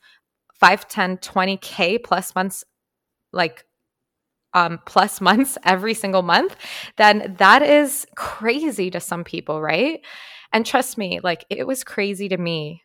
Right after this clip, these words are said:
before I started coaching. And in the last couple of months is actually the first time I've been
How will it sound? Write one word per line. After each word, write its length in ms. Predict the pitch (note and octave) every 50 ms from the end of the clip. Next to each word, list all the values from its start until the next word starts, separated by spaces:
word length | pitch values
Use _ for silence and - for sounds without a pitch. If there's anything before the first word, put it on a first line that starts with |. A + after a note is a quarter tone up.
| _
before 340 | - F#3 F3+ - - F3 E3
I 40 | E3+
started 360 | - - - D#3+ D3+ D#3 -
coaching. 520 | - - F3 G3 - - D#3+ D#3 D#3+ E3+ -
And 380 | - F3 E3 E3 E3 E3 E3+ - _ - - - - _ _ _ _ _
in 100 | - G3+
the 80 | G3+ G3
last 240 | F#3+ F#3+ A3 - -
couple 200 | - - C#4 B3
of 60 | G3
months 440 | F#3+ F#3 G#3+ G3+ F3+ F#3 - - - - _ _ _ -
is 160 | G3 F#3 - -
actually 380 | E3+ F3 F#3 - - - A#3
the 80 | A3 G3
first 400 | - - - F#3 F3+ F#3+ - -
time 240 | - F#3+ F3 F3 E3+
I've 140 | E3 D#3+ D#3+
been 180 | - F3 F3